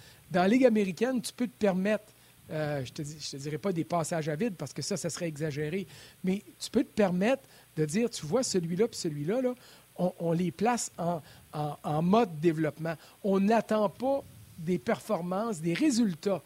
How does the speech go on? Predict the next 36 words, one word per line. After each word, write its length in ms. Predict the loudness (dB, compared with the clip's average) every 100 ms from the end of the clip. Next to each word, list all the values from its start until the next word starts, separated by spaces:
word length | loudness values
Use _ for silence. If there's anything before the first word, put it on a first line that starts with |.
| -10 -20 -12 -4
euh, 200 | 0 -2 -4
euh, 180 | -8 -8 -2
immédiats. 640 | 4 6 6 4 2 -2 -2 -8 -14 -2
On 180 | 0 2
attend 460 | 0 0 -2 -2 -6 -18 -16 -6
euh, 120 | -6 -4 -6 -6
euh, 100 | -6 -6 -4
une 280 | -2 -2 0 4
implication 840 | 4 4 0 2 2 2 0 -2 -2
immédiate 640 | -6 -6 -8 -4 -4 -4 -8
et 80 | -8
totale, 600 | -4 -2 0 2 2 0 -8 -18 -12 2
mais 180 | 4
on 160 | 6 6
est 120 | 4
prêt 240 | 2 0 2
à 140 | 2
attendre 400 | 0 0 -2 -4
pour 140 | -6 -8
les 120 | -6
résultats. 540 | -6 -8 -10 -10 -12 -12 -18 -14
Alors 240 | -2 0 0
que 100 | -2
dans 220 | 0 2
la 100 | 2
Ligue 180 | 2 2
nationale, 640 | 0 -2 -4 -4 -4 -6 -4
on 100 | 0
n'est 100 | 0
pas 180 | 0 -2
prêt 280 | -2 -2 -2
à 100 | -2
attendre 340 | -6 -6 -6
dans 80 | -6
les 140 | -6 -6
résultats. 460 | -8 -10 -10 -12